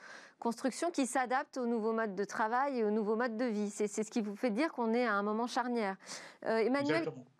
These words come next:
Speaker 1: Emmanuel Cazeneuve, euh, vous avez abordé la question, euh, de, de, aussi du, des décharges illégales, euh, qui posent problème parce qu'on a du mal à les identifier.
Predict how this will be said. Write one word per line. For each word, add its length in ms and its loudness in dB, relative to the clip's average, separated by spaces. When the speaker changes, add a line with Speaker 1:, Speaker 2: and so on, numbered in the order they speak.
Speaker 1:
Emmanuel 440 0
Cazeneuve, 520 0
euh, 360 2
vous 220 0
avez 240 2
abordé 300 0
la 120 2
question, 560 -2
euh, 260 0
de, 380 2
de, 680 -2
aussi 420 0
du, 540 -2
des 160 2
décharges 520 -2
illégales, 720 0
euh, 200 0
qui 160 -2
posent 200 0
problème 320 0
parce 140 -2
qu'on 160 -4
a 80 0
du 140 -6
mal 180 2
à 60 2
les 240 -2
identifier. 500 -2